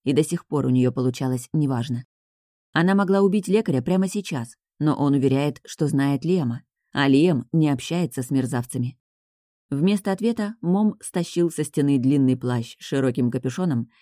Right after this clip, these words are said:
сильным взмахом накинул его на тощие плечи, утонув в нем сразу до щиколоток,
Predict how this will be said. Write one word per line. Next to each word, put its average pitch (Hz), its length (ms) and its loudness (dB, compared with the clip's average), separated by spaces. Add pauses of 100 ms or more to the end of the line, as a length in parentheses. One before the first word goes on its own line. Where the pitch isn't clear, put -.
сильным 170 460 2
взмахом 135 520 -2
накинул 131 420 0
его 127 280 0
на 131 100 0
тощие 135 360 -2
плечи, 185 420 -2 (180)
утонув 170 460 0
в 139 120 -4
нем 151 180 2
сразу 143 340 -2
до 139 100 0
щиколоток, 135 560 -2